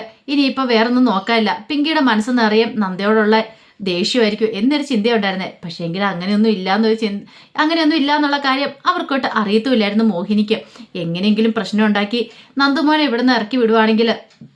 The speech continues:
ഗൗരിയും നന്ദുമോനും കൂടെ അങ്ങോട്ട് പൊയ്ക്കോളും, പിന്നെ ഇന്ദീവരത്തിൽ അവരുടെ ശല്യം ഉണ്ടാകത്തില്ല,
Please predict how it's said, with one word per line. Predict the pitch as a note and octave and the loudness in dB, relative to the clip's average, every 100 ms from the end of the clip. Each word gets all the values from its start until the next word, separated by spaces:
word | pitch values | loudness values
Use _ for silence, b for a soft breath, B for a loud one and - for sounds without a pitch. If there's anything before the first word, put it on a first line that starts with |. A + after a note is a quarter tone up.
| _ | _
ഗൗരിയും | G3 F#3 F#3 A3 | -4 -2 2 2
നന്ദുമോനും | A3 G#3+ G#3 A3+ | 4 2 4 2
കൂടെ | A3+ A#3 | 2 0
അങ്ങോട്ട് | G#3+ B3 | 0 0
പൊയ്ക്കോളും, | G3+ F3+ G#3+ G#3+ - - | -2 -2 0 0 -2 -4
പിന്നെ | D4+ D#4+ | -2 2
ഇന്ദീവരത്തിൽ | A#3+ A3+ A#3+ A#3 A3+ B3+ | 2 2 0 -2 0 -2
അവരുടെ | - G3+ A3+ | 0 0 -2
ശല്യം | B3+ G3 F#3+ A3+ | -2 -4 2 2
ഉണ്ടാകത്തില്ല, | G#3 G#3 G#3+ G#3 | 2 0 0 -2